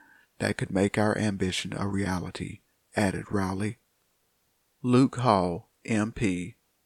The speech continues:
Minister for Rough Sleeping and Housing, said,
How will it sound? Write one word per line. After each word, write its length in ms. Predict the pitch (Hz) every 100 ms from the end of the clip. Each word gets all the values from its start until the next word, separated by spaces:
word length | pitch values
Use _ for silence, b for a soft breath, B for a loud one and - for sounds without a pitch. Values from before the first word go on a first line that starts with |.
| _ _ _ -
Minister 500 | 117 110 - 117 117
for 180 | -
Rough 280 | 85 104 110
Sleeping 420 | - 113 113 113
and 120 | 113 113
Housing, 460 | 98 92 101 92
said, 460 | 104 - 90 90